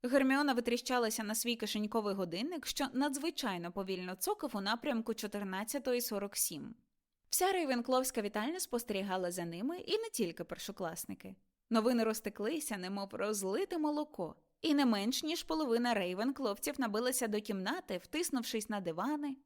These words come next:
притулившись до книжкових шаф і повсідавшись на бильця крісел. Тут були всі шість старост, включно зі старостою школи. Довелося застосувати чари свіжого повітря, щоб усім вистачило кисню.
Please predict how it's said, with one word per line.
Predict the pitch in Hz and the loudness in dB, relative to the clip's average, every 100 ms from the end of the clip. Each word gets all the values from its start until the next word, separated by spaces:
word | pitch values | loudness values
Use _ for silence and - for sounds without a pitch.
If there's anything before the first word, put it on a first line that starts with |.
| - | -2
притулившись | 359 370 359 349 330 247 | 0 2 2 0 0 0
до | 220 | 0
книжкових | 214 220 208 220 180 175 | -2 -4 -2 0 0 0
шаф | - 180 185 339 - _ _ - | -2 0 2 0 -4 _ _ -2
і | 370 | 0
повсідавшись | 427 349 - 302 196 214 330 311 | 2 2 2 2 0 -2 -4 -2
на | 320 | -2
бильця | 285 185 185 233 | 0 0 -2 -4
крісел. | 220 180 - - - 196 _ _ _ - | -6 -8 -6 -8 -8 -14 _ _ _ 2
Тут | 277 | 4
були | 226 240 254 | 6 6 6
всі | 247 - 226 | 0 0 -2
шість | - 269 269 | -2 -2 -2
старост, | - - 175 165 170 - - | -6 -2 -4 -4 -10 -16 -2
включно | - 320 - 285 | 0 0 0 0
зі | 214 | 2
старостою | 196 220 240 240 233 214 | 2 2 2 0 -2 -2
школи. | - - 165 156 - _ _ _ | -4 -6 -6 -8 -14 _ _ _
Довелося | 247 254 254 262 - | 4 8 8 8 6
застосувати | 220 220 - 233 240 240 233 | 0 -2 -2 0 2 2 2
чари | 220 269 320 | -2 0 2
свіжого | 285 208 233 277 269 | 2 0 0 2 2
повітря, | 269 311 285 214 165 | 0 0 0 -2 -6
щоб | 170 220 214 | -4 -4 -2
усім | 208 294 | 0 2
вистачило | 240 220 233 - 240 233 | 2 0 -4 -2 2 2
кисню. | 233 156 - 170 160 | 0 -4 -4 -4 -10